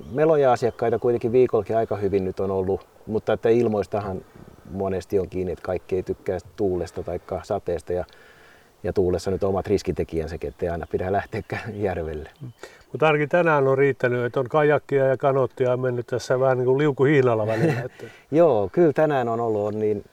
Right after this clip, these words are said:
Speaker 1: loistava keli ja ihmisiä liikenteessä. Kotimaassa yllättäen nyt tällä kertaa aika paljonkin, niin sille on ollut kyllä ihan menekkiä, että tää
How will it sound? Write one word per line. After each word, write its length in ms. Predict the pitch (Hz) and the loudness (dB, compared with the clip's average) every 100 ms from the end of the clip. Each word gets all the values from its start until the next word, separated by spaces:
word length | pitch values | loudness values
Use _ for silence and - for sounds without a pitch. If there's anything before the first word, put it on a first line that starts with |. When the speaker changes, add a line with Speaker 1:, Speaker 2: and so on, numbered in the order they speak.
| _ 95 | _ -6
Speaker 1:
loistava 400 | 104 - 95 90 | -4 -2 -4 0
keli 300 | 104 95 85 | 2 2 0
ja 120 | 78 _ - _ - | -4 _ -20 _ -12
ihmisiä 500 | 92 92 82 90 82 - | -8 -6 -4 -2 -4 -6
liikenteessä. 720 | 92 92 80 82 85 82 82 - - | -2 -2 -2 -6 -6 -6 -8 -12 -8
Kotimaassa 600 | - 95 95 98 92 98 | -4 0 0 0 -2 0
yllättäen 480 | 101 104 - 110 107 | 2 2 -2 -2 -2
nyt 100 | 113 - - - | -2 -8 -20 -4
tällä 200 | 127 120 | 0 0
kertaa 260 | 107 104 110 | 0 0 -2
aika 140 | 107 | 0
paljonkin, 540 | - 120 95 80 82 82 | 2 2 2 -2 -8 -10
niin 140 | - - - - - - - | -12 -18 -20 -20 -20 -20 -20
sille 380 | - 131 120 95 | -4 0 2 2
on 60 | 82 | 0
ollut 140 | 80 - | -4 -2
kyllä 240 | 92 87 - _ _ - | -2 -2 -6 _ _ -14
ihan 200 | 101 101 | -8 -4
menekkiä, 560 | 95 98 82 - 92 82 | -2 -2 -4 -4 -2 -2
että 200 | - 101 - _ | -2 -6 -8 _
tää 240 | - 101 | 2 2